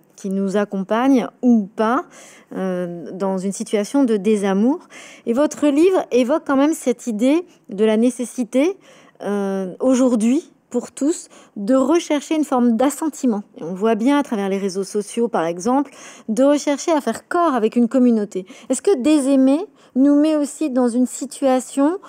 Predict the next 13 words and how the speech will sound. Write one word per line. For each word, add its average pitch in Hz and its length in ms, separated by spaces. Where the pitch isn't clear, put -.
euh, 208 180
de, 202 220
finalement, 240 580
de, 233 240
de, 196 480
d'exclusion 277 920
de 254 80
la 208 140
communauté 214 600
parce - 300
que 349 260
l'amour 254 480
prime 269 440